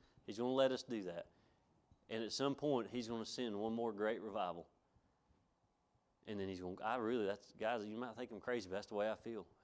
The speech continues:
We're gonna have one more good revival, great revival, great awakening, great shaking. And he's gonna call us home. He's got millions, if not billions, of Christians in the world right now going and doing the Father's business, going about the Father's business,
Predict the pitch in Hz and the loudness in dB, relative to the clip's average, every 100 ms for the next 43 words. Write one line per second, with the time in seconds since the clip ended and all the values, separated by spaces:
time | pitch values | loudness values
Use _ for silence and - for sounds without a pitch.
0 | - 104 101 104 107 113 110 101 120 113 | -8 -6 -2 -2 0 0 0 2 0 2
1 | 107 98 87 90 - 113 143 143 117 101 | 4 4 2 -4 -4 6 6 6 2 4
2 | 92 92 120 139 123 117 98 90 101 135 | 2 2 4 4 6 4 2 -4 0 0
3 | - 120 98 90 - - - - _ _ | 0 -4 -4 -10 -16 -20 -20 -20 _ _
4 | _ - 98 147 170 - 127 131 - 156 | _ -12 -8 -2 -2 4 4 4 -4 -6
5 | 123 - _ _ - _ _ _ _ _ | -8 -14 _ _ -20 _ _ _ _ _
6 | _ _ 139 151 156 135 - - 107 131 | _ _ -2 4 6 6 0 -16 -16 -10
7 | 127 127 131 143 165 165 151 120 143 143 | 0 4 8 8 8 8 6 4 4 2
8 | 123 113 151 160 151 127 120 - 156 135 | 4 6 8 8 6 2 0 2 2 2
9 | 117 104 123 120 127 123 107 110 117 117 | -2 0 2 4 6 6 6 4 4 0
10 | 101 92 - _ _ _ _ _ _ _ | -2 -4 -12 _ _ _ _ _ _ _
11 | 107 127 135 131 110 110 113 131 120 101 | 6 8 10 6 4 2 4 4 4 4
12 | 127 127 120 98 110 92 85 - 135 135 | 6 6 4 0 0 0 0 0 2 2
13 | 127 135 131 - - 131 135 120 104 113 | 6 6 6 0 2 4 4 2 0 -2
14 | 104 95 80 | 0 -4 -10